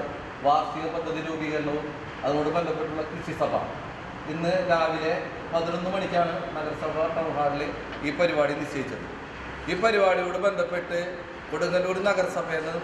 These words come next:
നാൽപത്തിനാല് വാർഡിൽ നിന്നും ഒരു കർഷകർ പോലും ഈ പരിപാടിയിൽ പങ്കെടുത്തിട്ടില്ല. കാരണം എന്നുണ്ടെങ്കിൽ കൊടുങ്ങല്ലൂർ നഗരസഭയിൽ നിന്ന് ഒരാൾക്ക് പോലും, ഒരു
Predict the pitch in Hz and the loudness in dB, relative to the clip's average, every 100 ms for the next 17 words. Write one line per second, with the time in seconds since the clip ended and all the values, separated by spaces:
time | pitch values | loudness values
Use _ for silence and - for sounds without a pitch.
0 | 160 151 156 170 165 170 175 180 170 151 | 0 0 0 0 2 2 4 4 4 2
1 | 147 127 - - - - 214 - 226 214 | -4 -6 -8 -12 -10 0 0 4 4 4
2 | 202 180 175 180 170 170 165 156 156 - | 2 -2 -2 0 -2 -2 -4 -6 -6 0
3 | 170 151 147 143 135 147 - 147 143 156 | 2 4 2 2 -2 -4 -2 0 2 0
4 | 143 131 107 90 - - - - - - | -2 -2 -4 -4 -6 -6 -8 -8 -8 -8
5 | - - 151 180 196 202 196 196 190 202 | -8 2 6 6 6 2 -2 0 0 0
6 | 190 180 180 185 190 208 190 180 180 165 | 0 0 0 0 2 2 2 2 0 2
7 | 170 170 202 - - 143 196 214 196 190 | 2 2 0 -2 -4 2 4 6 6 4
8 | 190 202 208 190 185 185 170 | 0 -2 0 0 0 -2 -2